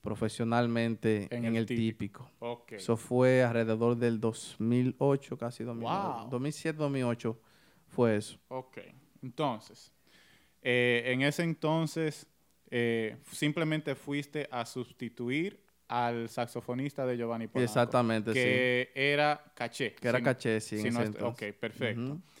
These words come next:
Speaker 2: Entonces, tú entras al Típico. ¿Cómo te sientes tú tocando con Giovanni Polanco?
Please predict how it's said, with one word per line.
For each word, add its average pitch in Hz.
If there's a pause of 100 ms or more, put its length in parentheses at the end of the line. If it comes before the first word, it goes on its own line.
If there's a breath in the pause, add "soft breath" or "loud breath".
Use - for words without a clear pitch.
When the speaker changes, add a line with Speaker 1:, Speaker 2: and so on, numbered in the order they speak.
(220 soft breath)
Speaker 2:
Entonces, 143 (960)
tú 127
entras 131
al 110
Típico. - (1400)
¿Cómo 156
te 143
sientes 131
tú 131
tocando 120
con 107
Giovanni 117
Polanco? 110